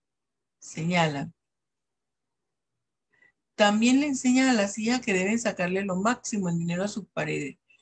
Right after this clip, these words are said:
a sus parejas. Búscate un viejo. Y así, estos son comentarios altamente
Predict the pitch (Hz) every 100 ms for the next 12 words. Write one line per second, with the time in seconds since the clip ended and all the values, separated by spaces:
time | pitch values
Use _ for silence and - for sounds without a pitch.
0 | _ _ _ - 180 185 170 165 160 170
1 | 160 _ - 202 262 - 214 214 208 196
2 | 208 214 170 - _ _ _ _ _ _
3 | _ _ _ _ _ _ _ _ _ _
4 | _ _ _ - 180 175 175 - 262 -
5 | _ _ _ _ _ _ - 254 311 285
6 | - 208 220 - _ _ - - - -
7 | 190 165 170 - _ _ _ _ _ _
8 | _ _ _ _ _ _ _ _ _ _
9 | _ _ _ _ - 226 202 185 170 165
10 | 165 202 220 202 165 160 - _ _ _
11 | _ - 233 269 311 339 359 _ _ _
12 | - 202 190 196 226 254 262 247 262 262